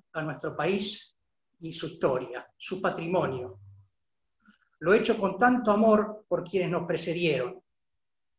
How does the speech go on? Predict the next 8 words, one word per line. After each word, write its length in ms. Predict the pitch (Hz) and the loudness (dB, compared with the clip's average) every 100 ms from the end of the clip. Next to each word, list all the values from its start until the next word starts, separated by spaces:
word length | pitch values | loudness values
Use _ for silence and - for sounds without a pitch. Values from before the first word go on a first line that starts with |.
| _ _ _ _ _ | _ _ _ _ _
Se 220 | - - 151 | -12 -6 -2
lo 120 | 156 | 0
debemos 520 | 160 208 214 - - | 4 4 4 0 0
a 160 | 180 185 | 2 2
ellos, 680 | 156 139 - 127 123 - _ _ | 2 -2 -10 -12 -12 -18 _ _
qué 140 | 180 | -4
duda 340 | 185 202 185 - | 0 4 4 2
cabe. 380 | 135 120 117 | -4 -4 -10